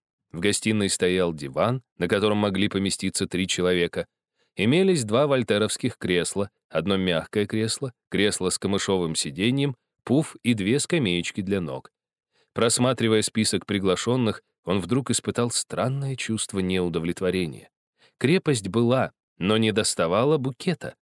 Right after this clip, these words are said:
Он, конечно, был несказанно рад Клеменсам. Настоящие люди, не то что большинство университетских манекенов,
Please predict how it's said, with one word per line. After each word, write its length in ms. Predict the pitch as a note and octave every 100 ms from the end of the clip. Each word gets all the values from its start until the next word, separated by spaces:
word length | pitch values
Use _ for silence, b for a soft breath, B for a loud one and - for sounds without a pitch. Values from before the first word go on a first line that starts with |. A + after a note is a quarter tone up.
| _ _ _
Он, 220 | - B2 B2+
конечно, 600 | C3 C#3+ D3+ - C#3 A#2+ _ -
был 200 | G#2 C3
несказанно 640 | B2 - A#2 A2+ B2+ A2
рад 220 | G#2+ A2+ -
Клеменсам. 760 | G#2 A#2 G2+ E2+ - D2+ C#2 _ _
Настоящие 720 | F2 - E2 F2+ G2+ - F#2
люди, 260 | G2+ A2+ F2
не 160 | F#2+
то 160 | - A2
что 180 | - F2+
большинство 640 | E2 G#2 G2+ F#2+ - G#2+ -
университетских 880 | G2+ F#2 F2+ G2 - F#2 - - G2+
манекенов, 600 | G#2 G2+ G2+ E2+ D#2